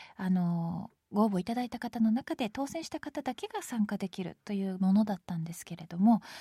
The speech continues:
本当にね、あの、大学の講義室みたいなところだったので、私も教壇に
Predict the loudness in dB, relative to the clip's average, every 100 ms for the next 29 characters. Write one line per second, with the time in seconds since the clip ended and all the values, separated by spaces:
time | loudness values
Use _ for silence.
0 | -18 -18 -12 -2 0 2 4 6 6 4
1 | 2 2 2 2 2 0 0 0 -2 -2
2 | -4 2 2 2 -4 -4 -8 -6 -4 -4
3 | -4 -8 -10 -6 -2 -2 -2 -14 -18 -20
4 | -20 _ -4 0 4 4 4 0 4 6
5 | 8 8 4